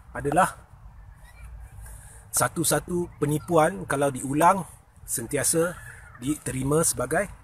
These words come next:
kebenaran. Okey? Dan apa yang berlaku sekarang adalah banyak penipuan daripada tim A telah diterima secara ol-, se-, ah, sebagai kebenaran oleh penyokong-penyokong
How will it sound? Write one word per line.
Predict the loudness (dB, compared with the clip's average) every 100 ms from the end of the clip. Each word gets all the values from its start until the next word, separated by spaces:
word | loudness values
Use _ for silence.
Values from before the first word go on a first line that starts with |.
| -8
kebenaran. | -4 -2 0 2 0 -2 -16 -20 -20 -20 -20 -20 -16
Okey? | -6 -4 -4 -8 -20 -20 -20 -20 -20 -20 -20 -20 -16
Dan | -2 0 0 -4 -12 -18 -16 -16 -16 -20 -20 -8
apa | -6 -2 2
yang | 4
berlaku | 4 2 2
sekarang | 0 2 2 2 -2 -10 -20 -20 -12
adalah | -6 -2 -2
banyak | 0 0 0 -2
penipuan | -2 -2 -2 0 2 2
daripada | -2 -6 -4 -4 0 -2 -2 -14 -20 -20 -20 -20 -4
tim | -2 0
A | 0 -2 -4 -14 -20 -20 -20 -20 -10
telah | -2 0 2
diterima | 0 -2 0 0 6 6 6
secara | 4 0 2 2 0
ol-, | 0 0 2
se-, | 0 -2 -4
ah, | -2
sebagai | 0 -2 -2 -2
kebenaran | -4 -2 2 2 2
oleh | -2 0 0 -2 -12 -10
penyokong-penyokong | -4 -4 0 -2 0 -6 -4 0 0